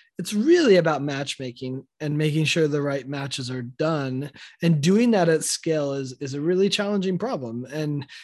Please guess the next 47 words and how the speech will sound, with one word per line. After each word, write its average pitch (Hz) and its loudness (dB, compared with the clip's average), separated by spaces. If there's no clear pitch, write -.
and 180 4
you, 180 6
of 160 0
course, 196 2
you 190 4
have 175 2
the 156 0
people 170 -2
that 151 -4
everyone 143 -8
wants, 127 -12
<laughs> - -6
and 196 6
those 202 6
people 180 4
don't 151 0
wanna 143 -4
be 139 -8
connected 131 -10
to 135 -6
anyone, 160 -6
<laughs> - 4
you 311 10
know, 302 6
or, 262 2
or 202 6
at 196 4
least 175 2
they, 170 4
they 160 2
have 156 0
a, 147 -2
a 147 -4
certain 160 -6
bandwidth 151 -4
that's 139 -10
allowed. 131 -8
So, 160 4
uh, 170 -4
yeah, 170 2
it's 160 0
a 185 2
really 160 2
hard 147 -6
problem 160 -2
to - -8
solve. 311 -4